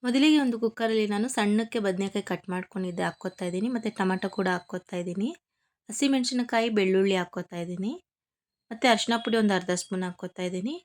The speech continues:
ಖಾರದ ಪುಡಿ ಒಂದು ಸ್ಪೂನ್ ಹಾಕ್ಕೊತಾ ಇದ್ದೀನಿ, ಉಪ್ಪು ರುಚಿಗೆ ತಕ್ಕಷ್ಟು.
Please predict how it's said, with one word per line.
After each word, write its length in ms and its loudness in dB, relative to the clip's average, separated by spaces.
ಖಾರದ 300 -2
ಪುಡಿ 160 -2
ಒಂದು 320 0
ಸ್ಪೂನ್ 320 -2
ಹಾಕ್ಕೊತಾ 380 -8
ಇದ್ದೀನಿ, 340 -4
ಉಪ್ಪು 200 -10
ರುಚಿಗೆ 340 0
ತಕ್ಕಷ್ಟು. 680 -6